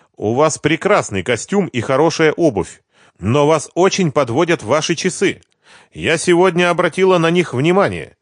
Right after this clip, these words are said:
Нельзя в таком костюме ездить на такой машине с такими часами. Немедленно купите себе новые».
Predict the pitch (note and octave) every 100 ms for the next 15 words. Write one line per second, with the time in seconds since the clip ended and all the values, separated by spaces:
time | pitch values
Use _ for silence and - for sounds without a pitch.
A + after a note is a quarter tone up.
0 | _ _ E2 C3 D3+ A2 F#3+ A3 - B2+
1 | D3+ A2+ - - - C3+ - G3 G3+ G2+
2 | E2 B2 D#3 A#2+ A2+ B2+ - D#3 A#2+ A2+
3 | - A3+ C#3+ C#2+ - - - - B2+ D#3+
4 | E3 D3+ E3 - D#3+ E2+ D2 F#2 D3+ D3+
5 | E3 F#3+ F#3 F3+ F3 E3+ E3 - F3+ G3
6 | G#3+ A2 D#2